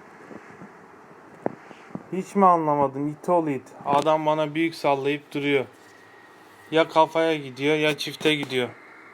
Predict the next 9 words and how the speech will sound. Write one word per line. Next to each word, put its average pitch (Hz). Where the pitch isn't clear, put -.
Büyük 156
bir 156
ihtimalle 143
de 147
kafaya 151
gidiyordur 127
şu 131
seviyedeki 123
adam. 117